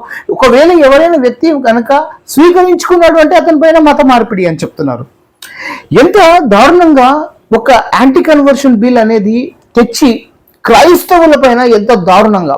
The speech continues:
ముఖ్యంగా కన్వర్షన్ అనే పేరు మాత్రము క్రైస్తవులకే పెట్టారు. దీంతో చాలా మంది క్రైస్తవుల మనోభావాలను, అదే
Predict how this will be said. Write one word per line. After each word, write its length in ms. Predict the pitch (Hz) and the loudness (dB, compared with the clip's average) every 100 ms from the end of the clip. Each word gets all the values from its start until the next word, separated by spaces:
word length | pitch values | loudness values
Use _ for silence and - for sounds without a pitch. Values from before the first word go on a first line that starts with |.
| 175 | -4
ముఖ్యంగా 460 | 233 - 359 320 277 - | -6 -2 0 2 0 0
కన్వర్షన్ 520 | 185 254 320 285 285 269 | 0 0 0 2 0 0
అనే 120 | 240 233 | -4 0
పేరు 200 | 254 262 208 | 0 0 -2
మాత్రము 380 | 190 202 202 262 - - - | -4 -4 -2 -2 -4 -12 -4
క్రైస్తవులకే 800 | 180 269 277 - 269 247 226 262 208 | 0 2 0 0 0 2 0 0 -2
పెట్టారు. 360 | 139 151 120 - _ _ - 156 | -6 -6 -8 -12 _ _ -6 0
దీంతో 380 | 294 349 320 254 277 - 214 | 2 0 0 0 0 -2 0
చాలా 300 | 190 262 254 226 | 2 2 2 0
మంది 300 | 190 170 160 156 - - - | 0 0 0 -2 -8 -20 -6
క్రైస్తవుల 560 | 156 214 262 - 214 185 160 | -2 0 0 -2 -2 -2 -2
మనోభావాలను, 760 | 160 214 185 185 185 175 175 185 | 0 0 0 0 0 0 -2 -4
అదే 160 | 139 | -2